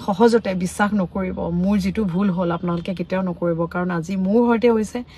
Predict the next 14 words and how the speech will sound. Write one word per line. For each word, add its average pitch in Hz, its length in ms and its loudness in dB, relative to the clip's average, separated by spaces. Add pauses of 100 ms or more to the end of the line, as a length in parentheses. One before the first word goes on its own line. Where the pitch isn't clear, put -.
(220)
কাইলৈ 180 220 0
আপোনালোকৰ 180 480 -2
লগতো 175 400 -4
হ'ব। 180 240 -6 (640)
কাৰণ, 208 460 4 (240)
আ, 180 360 2 (1300)
যিটো 247 300 4
ল'ৰাই 240 480 8 (100)
ফটোগ্ৰাফী 226 560 0
কৰাৰ 208 300 2
পাছত 190 440 0 (300)
প্ৰগ্ৰেমত, 196 500 4
আ, - 680 -4
যেতিয়া 190 520 0